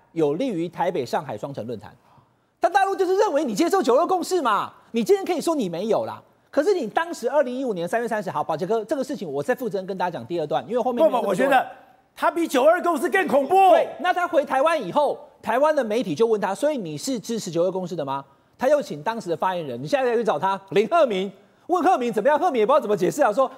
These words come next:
Speaker 1: ，“哎，我们的回答就是这样，也不算支持九二共识。”他只是说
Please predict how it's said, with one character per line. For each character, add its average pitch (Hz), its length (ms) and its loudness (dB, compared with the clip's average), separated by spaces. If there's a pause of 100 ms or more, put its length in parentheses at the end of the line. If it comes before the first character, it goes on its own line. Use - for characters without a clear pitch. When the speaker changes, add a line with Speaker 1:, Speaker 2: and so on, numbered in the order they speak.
Speaker 1:
，“哎， 269 60 6
我 247 100 4
们 226 100 -4
的 214 40 -4
回 254 120 2
答 247 160 2
就 233 100 -2
是 226 140 -6
这 220 180 0
样， 196 160 0
也 165 80 -2
不 170 200 -4
算 214 240 0
支 196 140 -10
持 165 120 -10
九 131 160 -4
二 139 80 -2
共 135 180 -8
识。” 123 180 -16 (300)
他 311 80 2
只 185 140 -4
是 240 100 -6
说 240 300 0